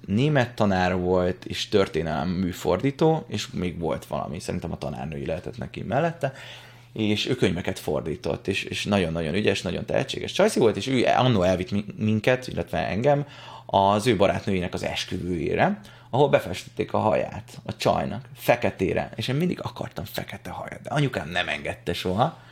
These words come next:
és, és vicces volt, mert így, így, na hát akkor most befessük a hajamat, és hazamentem, otthon ültem a gép előtt, és emlékszem még mindig, hogy bejön édesanyám, benyit, rám néz, vedd már le azt a sapkát, <laughs> és így, ez nem a sapka,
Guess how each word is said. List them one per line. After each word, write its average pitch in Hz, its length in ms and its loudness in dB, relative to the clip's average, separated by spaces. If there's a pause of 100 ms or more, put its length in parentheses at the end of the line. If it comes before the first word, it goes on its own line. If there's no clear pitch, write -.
(580)
és, - 360 2 (100)
és - 120 -2
vicces 139 320 0
volt, 139 200 6
mert 113 200 6
így, 104 180 4
így, 104 280 0
na 127 160 4
hát 98 240 2
akkor 98 240 -2
most 101 220 0
befessük - 480 0
a 95 40 2
hajamat, 123 560 0 (580)
és 101 320 2
hazamentem, 170 640 4
otthon 107 320 2
ültem 98 340 2
a 87 60 -4
gép 92 300 2
előtt, 226 340 6
és 117 100 0
emlékszem 135 520 4
még - 200 -6
mindig, 170 360 4
hogy - 120 -8 (180)
bejön 139 260 6
édesanyám, - 640 0
benyit, 214 320 4 (180)
rám 160 280 4
néz, 190 280 4 (100)
vedd 190 180 6
már 113 160 0
le 104 100 4
azt - 160 -2
a 214 40 4
sapkát, - 560 6 (300)
<laughs> - 160 -14
és 330 220 6
így, 165 160 -4 (340)
ez 131 140 2
nem 147 180 6
a 98 60 0
sapka, - 400 0